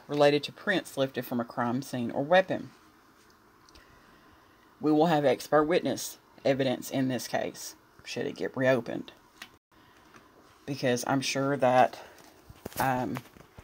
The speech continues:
Teresa Martin's attorneys have hired expert witnesses regarding the civil case,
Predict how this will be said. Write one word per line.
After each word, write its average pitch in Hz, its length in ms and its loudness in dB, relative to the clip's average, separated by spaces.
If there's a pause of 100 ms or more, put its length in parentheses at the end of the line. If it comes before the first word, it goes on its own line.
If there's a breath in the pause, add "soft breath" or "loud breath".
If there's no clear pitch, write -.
(880 soft breath)
Teresa 151 400 2
Martin's 139 400 4
attorneys 131 480 0
have 135 160 2
hired 135 340 2
expert 160 380 4
witnesses 107 720 -2 (1500 soft breath)
regarding 127 640 0 (200)
the 190 80 -2
civil 202 320 0
case, - 460 -2